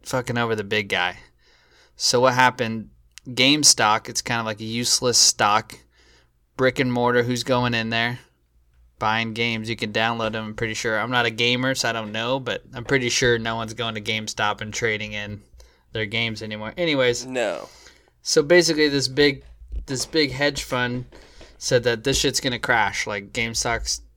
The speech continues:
Speaker 1: going out of business, trash, and they put millions and millions and millions of dollars betting against GameStop. And this group on Reddit, they took offense of that. They're gamers, they're Redditors, you know?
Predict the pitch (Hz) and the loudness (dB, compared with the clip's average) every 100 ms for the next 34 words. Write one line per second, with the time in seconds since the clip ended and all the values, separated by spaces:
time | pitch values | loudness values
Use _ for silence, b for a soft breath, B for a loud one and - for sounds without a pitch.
0 | - 127 120 117 113 139 143 135 135 - | -4 -2 0 0 2 4 4 4 2 2
1 | - 135 131 - B B B - 120 117 | 6 8 8 4 B B B -6 -2 0
2 | 139 127 - _ _ _ - - - - | 2 2 0 _ _ _ -20 -20 -20 -10
3 | 147 151 147 139 131 127 127 131 131 127 | -6 -2 0 0 0 0 2 4 4 0
4 | 120 117 123 123 123 113 107 113 110 113 | -2 -2 0 0 -2 -4 -4 0 0 0
5 | 107 - - - - _ _ _ - 117 | -2 -4 -8 -12 -20 _ _ _ -4 2
6 | 127 127 120 110 117 127 120 - - 120 | 4 4 0 -2 2 2 2 -2 0 0
7 | 117 113 - 95 90 - - b b b | 0 -2 -2 -4 -6 -12 -20 b b b
8 | b b b b b - 117 113 110 104 | b b b b b -6 -4 -2 -4 -6
9 | 113 123 - - 165 165 151 _ _ _ | -4 -2 -4 2 4 4 2 _ _ _
10 | _ _ _ - 120 113 151 165 139 - | _ _ _ -8 -6 0 2 2 0 -2
11 | - 123 123 - 165 214 220 135 110 104 | -6 -2 0 2 0 0 -2 -2 -2 -2
12 | 113 110 120 127 139 151 143 123 110 113 | -4 0 0 2 0 0 0 2 2 4
13 | 120 127 151 156 139 127 131 170 | 4 4 4 2 0 0 0 -2